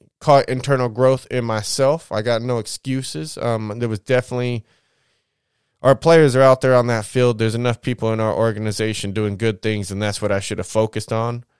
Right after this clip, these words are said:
Um, there's a lot of issues that I see coming out of our front office from, we can start with our offense.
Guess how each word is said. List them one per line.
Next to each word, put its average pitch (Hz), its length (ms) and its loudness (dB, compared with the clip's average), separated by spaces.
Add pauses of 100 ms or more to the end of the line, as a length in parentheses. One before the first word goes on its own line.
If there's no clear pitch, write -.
(360)
Um, 101 280 -2
there's 113 220 0
a 107 60 0
lot 117 340 2
of 104 180 -6
issues 107 640 -6
that 110 160 0
I 107 120 2
see 107 420 -6
coming 110 340 -4
out 107 160 -2
of 101 80 -4
our 101 140 -2
front 107 320 -4
office 107 500 -4
from, 98 560 -4 (1040)
we 120 100 -4
can 117 80 -4
start 113 280 2
with 113 80 0
our 107 300 2
offense. - 580 -10